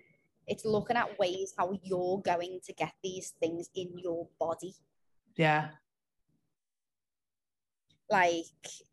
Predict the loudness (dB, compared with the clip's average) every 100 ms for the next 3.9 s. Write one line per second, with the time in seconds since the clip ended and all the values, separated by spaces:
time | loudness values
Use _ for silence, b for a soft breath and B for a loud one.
0 | _ -8 -8 -6 -2 0 0 -2 -8 -2
1 | -2 -2 -6 -4 -4 -4 -2 0 2 2
2 | 0 -6 _ _ -4 -2 -2 -2 0 0
3 | -2 -2 -2 -2 0 0 2 2 2